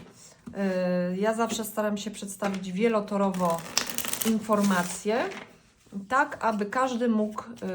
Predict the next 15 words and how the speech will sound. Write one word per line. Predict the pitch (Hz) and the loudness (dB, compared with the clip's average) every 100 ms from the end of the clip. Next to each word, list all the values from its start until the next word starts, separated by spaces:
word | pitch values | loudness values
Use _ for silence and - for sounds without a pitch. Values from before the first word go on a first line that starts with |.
| 180 | -2
yy, | 180 | -2
znaleźć | 185 208 220 220 214 - - | -2 2 2 2 0 -4 -14
fragment, | - 220 220 208 196 160 165 160 - | -8 2 2 4 2 0 -4 -8 -12
yy, | 160 165 160 160 | -10 -8 -6 -8
który | - 330 302 285 | -8 -4 -2 0
będzie | 208 202 190 | 2 2 2
rezonował | 180 175 170 151 151 147 | 0 0 -4 -4 -6 -6
z | 160 | -6
Waszą | 151 147 151 | -6 -6 -8
sytuacją. | 151 - - - - - - - - | -10 -14 -12 -12 -12 -14 -16 -12 -6
Mamy | 202 262 285 | -2 -2 -2
tutaj | 208 196 180 | -4 -2 -2
Wisielca, | 175 - 151 139 - 143 147 170 214 - _ _ _ - _ - - - - _ _ _ - - _ _ | -4 -6 -6 -8 -10 -10 -6 -6 -8 -12 _ _ _ -20 _ -20 -20 -20 -20 _ _ _ -20 -20 _ _
mamy | 196 196 220 277 254 196 | -2 2 2 2 2 0
tutaj | - 214 214 202 175 165 | -2 -6 -4 -2 -2 -2